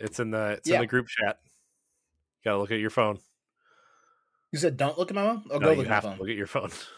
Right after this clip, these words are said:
Speaker 1: This
Speaker 2: Okay.
Speaker 1: is, this is all he said. I have, he says, uh, he, uh, he didn't say anything. This is all he posted, was this picture.
Speaker 2: Okay.
Speaker 1: <laughs>
Speaker 2: All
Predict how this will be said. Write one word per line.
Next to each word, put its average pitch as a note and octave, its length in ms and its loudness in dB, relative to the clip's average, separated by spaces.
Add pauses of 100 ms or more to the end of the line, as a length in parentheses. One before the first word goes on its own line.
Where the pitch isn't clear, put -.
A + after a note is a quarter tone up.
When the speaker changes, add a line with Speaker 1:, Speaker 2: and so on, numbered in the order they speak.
(640)
Speaker 1:
This F#3 80 2
Speaker 2:
Okay. F3+ 140 4
Speaker 1:
is, C3 80 -4 (180)
this G2+ 80 -12
is A2+ 120 -6
all A2 120 0
he G#2+ 80 -2
said. F#2+ 180 -2
I G#2 120 4
have, A2 140 2 (480)
he B2+ 120 0
says, B2 320 0 (720)
uh, A2 640 4 (1900)
he, - 260 -14 (200)
uh, A2 360 -2 (1000)
he A2+ 80 -4
didn't A2+ 200 -4
say G#2+ 180 2
anything. F#2+ 340 -8
This G2+ 120 -8
is A2 120 -4
all G2+ 180 0
he G2+ 80 -2
posted, - 480 -10 (260)
was G2 200 -10
this F2 120 -8
picture. F#2 380 -10 (760)
Speaker 2:
Okay. C3+ 280 -4 (400)
Speaker 1:
<laughs> - 360 -10
Speaker 2:
All F3 80 2